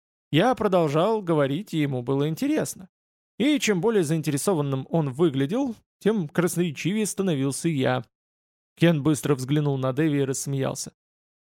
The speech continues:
«В любом случае, о чём нам горевать? Согласись,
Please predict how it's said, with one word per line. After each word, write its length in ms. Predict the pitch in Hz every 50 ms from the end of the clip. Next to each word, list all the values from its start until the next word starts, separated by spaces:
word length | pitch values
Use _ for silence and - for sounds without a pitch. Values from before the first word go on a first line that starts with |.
| _ _ -
«В 80 | 131
любом 320 | 139 147 139 160 170 165 143
случае, 560 | - 175 185 180 156 - - - - 156 - _
о 180 | - - 165 175 151
чём 340 | - - 175 196 214 208 185
нам 200 | 190 196 190 160
горевать? 520 | 175 175 175 170 160 139 - - - - _ _
Согласись, 760 | _ - - 139 127 143 156 151 139 - - 165 - - _